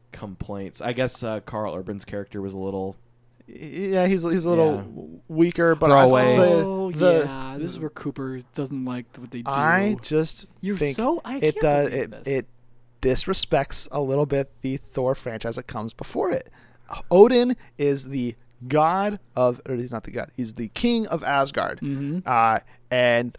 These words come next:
Speaker 2: I don't think his death is very emotional. It's very quick, it's fleeting, and just, like, it goes by because it's a plot point to get Hela out.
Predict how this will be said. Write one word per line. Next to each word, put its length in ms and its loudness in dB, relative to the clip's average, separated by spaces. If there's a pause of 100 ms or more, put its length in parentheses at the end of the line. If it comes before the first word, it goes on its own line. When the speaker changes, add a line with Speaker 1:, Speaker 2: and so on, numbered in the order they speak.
Speaker 2:
I 100 -4
don't 180 0
think 180 -4
his 220 2
death 260 0
is 160 -10
very 420 0
emotional. 720 -4
It's 160 -6
very 260 2
quick, 600 -4
it's 180 -6
fleeting, 680 -4 (300)
and 140 -10
just, 180 -10
like, 120 -6 (420)
it 200 -14
goes 220 4
by 220 2
because 280 -6
it's 100 -10
a 40 -6
plot 260 2
point 240 -8
to 80 -12
get 120 -4
Hela 180 4
out. 260 0